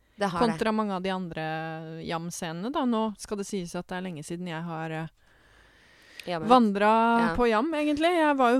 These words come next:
Speaker 2: veldig aktiv en periode, men så bare stoppet det litt seg selv. Jeg tror det gjelder de fleste at de har en sånn jam-periode,
Speaker 1: Ja, periode.
Speaker 2: og så bare blir man litt lei på det, kanskje,
Speaker 1: Ja.
Speaker 2: og så bare, OK, nei, men nå, <laughs>
Speaker 1: Nei.
Speaker 2: nå er det nok.
Speaker 1: Ja.
Speaker 2: Nå får jeg bare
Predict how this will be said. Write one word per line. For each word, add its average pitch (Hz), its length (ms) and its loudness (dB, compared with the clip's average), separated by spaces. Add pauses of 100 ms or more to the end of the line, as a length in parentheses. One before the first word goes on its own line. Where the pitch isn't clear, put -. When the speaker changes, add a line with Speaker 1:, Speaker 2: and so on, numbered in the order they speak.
Speaker 2:
veldig 247 320 2
aktiv 220 300 -4
en 226 100 2
periode, 233 460 4
men 285 140 4
så 254 160 -2
bare 226 340 4
stoppet 185 360 -2
det 185 100 2
litt 185 120 -2
seg 202 140 0
selv. 226 160 2
Jeg 208 120 4
tror 180 120 -2
det 160 100 -2
gjelder 90 240 -4
de 185 80 -2
fleste 170 340 -4
at 175 100 -4
de - 60 -4
har 170 200 -2
en 175 80 -4
sånn 160 180 -4
jam-periode, 170 1200 0 (100)
Speaker 1:
Ja, 330 40 -4
periode. 170 240 2
Speaker 2:
og - 60 0
så 226 160 2
bare 202 240 4
blir 190 180 -2
man 175 160 -4
litt 175 180 -8
lei 151 220 -2
på - 200 -4
det, 165 120 -2
kanskje, 180 320 -4
Speaker 1:
Ja. 240 140 2
Speaker 2:
og 226 80 -2
så 208 180 -6
bare, 180 200 -4
OK, 190 200 -6 (140)
nei, 160 120 -8
men 185 160 -6
nå, 170 140 -4
<laughs> - 720 -8
Speaker 1:
Nei. 170 180 4
Speaker 2:
nå 208 100 2
er 202 40 4
det 202 80 0
nok. - 280 -4
Speaker 1:
Ja. 165 80 0
Speaker 2:
Nå 208 120 2
får 214 100 4
jeg 208 80 4
bare 185 380 2